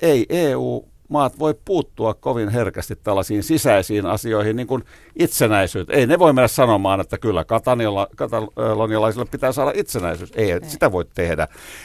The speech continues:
Speaker 1: Eli, eli kyllä mä ymmärrän tämän tyyppisen hiljaisuuden, mutta kyllä tää väkivalta olisi pitänyt
Speaker 2: Mm.
Speaker 1: tietysti tuomita vieläkin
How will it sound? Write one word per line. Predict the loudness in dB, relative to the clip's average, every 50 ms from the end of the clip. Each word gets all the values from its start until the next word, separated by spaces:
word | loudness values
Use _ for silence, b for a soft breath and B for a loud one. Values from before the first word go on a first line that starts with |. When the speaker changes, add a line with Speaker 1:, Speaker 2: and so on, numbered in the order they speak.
| B B
Speaker 1:
Eli, | 0 0 2 2 0
eli | 0 0 -2 -2
kyllä | -4 -4 -2
mä | 0 0
ymmärrän | 0 2 2 4 4 4 2 2
tämän | 2 0 2 2 2 0 0
tyyppisen | 0 -2 -2 -2 -2 -4 -4 -2 -2 -2
hiljaisuuden, | -2 -2 -2 -2 -2 -2 -2 -2 -4 -4 -6 -6 -4 -6 -6 -8 b b b b b
mutta | -8 -8 -6 -4 -2 -2 0 -2 -2 -4 -6 -4
kyllä | -2 0 0 0 0
tää | 0 2 2 2 2 2
väkivalta | 0 -2 -2 -2 -2 -2 -2 -4 -4 -4 -6
olisi | -6 -6 -8 -10
pitänyt | -12 -8 -6 -6 -6 -4 -6 -8 -8
Speaker 2:
Mm. | -12 -10
Speaker 1:
tietysti | -4 -4 -4 -4 -4 -10 -10 -10 -12 -8
tuomita | -6 -4 -4 -4 -4 -6 -4 -6 -6 -6 -8 -14 B B B B 0
vieläkin | 2 2 2 2 -2 -6 -8 -8